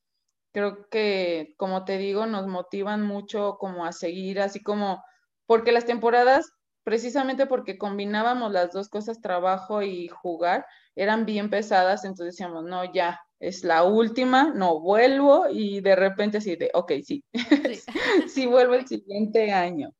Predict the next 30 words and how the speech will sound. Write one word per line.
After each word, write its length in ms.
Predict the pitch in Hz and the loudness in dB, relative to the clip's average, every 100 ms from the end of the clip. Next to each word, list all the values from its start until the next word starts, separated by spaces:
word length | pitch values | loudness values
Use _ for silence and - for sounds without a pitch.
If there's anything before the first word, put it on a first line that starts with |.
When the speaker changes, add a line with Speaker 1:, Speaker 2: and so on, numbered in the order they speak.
| _ _ | _ _
Speaker 2:
Sí, 280 | _ 247 247 | _ -14 -10
no, 140 | 214 196 | -8 -6
ya 300 | 196 208 208 | -6 -6 -8
que 180 | 240 | -12
te 560 | 233 _ 226 202 180 - _ _ _ _ _ | -14 _ -6 -6 -8 -12 _ _ _ _ _
recuerdas, 680 | 196 208 202 208 208 226 254 | -10 -10 -8 -4 -2 -4 -6
pues, 200 | 220 226 _ | -10 -12 _
to-, 220 | - 226 220 | -8 -6 -6
todas 360 | 214 214 240 | -6 -4 -6
esas 300 | 247 277 262 | -8 -6 -6
vivencias 760 | 233 208 202 208 220 226 226 226 | -6 -4 -2 -2 -4 -6 -8 -8
y 40 | |
dices, 340 | 196 202 - 185 | -8 -8 -10 -10
"No, 200 | 180 170 | -8 -10
no 120 | 170 | -12
sé, 100 | 165 | -14
no 120 | 170 | -12
lo 100 | 185 | -10
quiero 180 | - 208 | -8 -6
dejar 280 | 233 214 208 | -6 -8 -10
pasar, 400 | 233 - 196 214 | -12 -8 -6 -4
vuelvo, 400 | 185 214 269 180 170 | -4 -4 -4 -6 -6
ahí 140 | 196 | -6
voy". 320 | 202 226 220 - - - | -4 -4 -4 -6 -12 -8
<laughs> 120 | 302 - 269 - _ 208 202 190 | -8 -8 -16 -20 _ _ -20 -20
Speaker 1:
Sí, 80 | 196 | -20
sí, 260 | 190 208 - | -12 -10 -4
te 180 | 190 | -2
llama. 380 | 190 196 202 185 | 0 2 2 0
Aparte, 560 | 175 208 208 240 269 | 2 2 2 0 -2